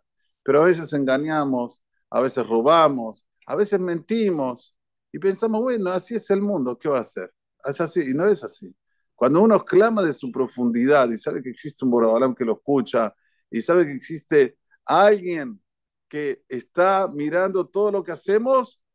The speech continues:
esto se llama Din Veheshbon, que hay justicia, hay, hay, como se dice, eh,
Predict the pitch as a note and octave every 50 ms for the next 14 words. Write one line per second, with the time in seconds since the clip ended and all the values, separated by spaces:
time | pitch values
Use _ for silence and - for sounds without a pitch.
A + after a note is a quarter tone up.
0 | _ _ E3 - E3+ D#3+ - - E3 E3+ E3 D#3+ D3+ C#3 B2 B2 C#3+ F#3+ A3+ A3+
1 | G#3 F#3+ F#3 - - D#3 C#3+ - - E3 G3+ A3 A#3 A#3 G#3+ - _ _ _ _
2 | _ _ _ C#3+ D#3+ F3+ - - - C#3 - _ G3+ A3 G3 D3 - D#3 D3+ D3+
3 | E3 F3+ F#3 F3 - _ _ _ _ _ - D3+ D#3 D#3+ D#3 D3 - D#3 C#3+ C#3+
4 | C3+ D3 C#3 D3+ C#3+ C#3 - D3 C#3 C3 - - _ _ _ _ _ B2+ A#2+ A#2